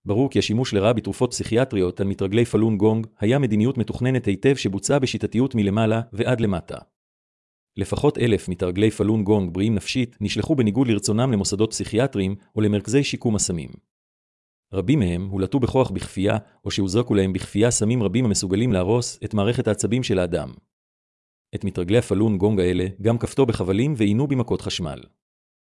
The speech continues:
לפחות חמש עשרה מהם מתו מההתעללות המוגזמת. משרד שש מאות ועשר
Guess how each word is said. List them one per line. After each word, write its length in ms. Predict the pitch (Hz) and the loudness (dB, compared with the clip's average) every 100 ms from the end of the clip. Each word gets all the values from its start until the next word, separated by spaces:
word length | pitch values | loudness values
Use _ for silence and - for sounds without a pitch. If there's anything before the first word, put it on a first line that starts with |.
| _ _ 101 | _ _ -8
לפחות 380 | - - 135 | -4 0 0
חמש 300 | - 95 110 | 2 0 0
עשרה 240 | 101 - 123 | 0 0 2
מהם 280 | 98 92 95 | 2 0 -2
מתו 260 | 107 135 143 | -2 0 2
מההתעללות 480 | 107 98 101 107 | 2 2 2 2
המוגזמת. 680 | 107 95 87 80 64 - _ _ _ _ _ _ _ _ _ _ | 0 -2 -2 -4 -6 -14 _ _ _ _ _ _ _ _ _ _
משרד 360 | 92 - 117 123 | -4 0 2 2
שש 260 | - 104 95 | 2 2 2
מאות 220 | 98 87 | -2 0
ועשר 460 | 92 110 95 87 | 0 2 0 -2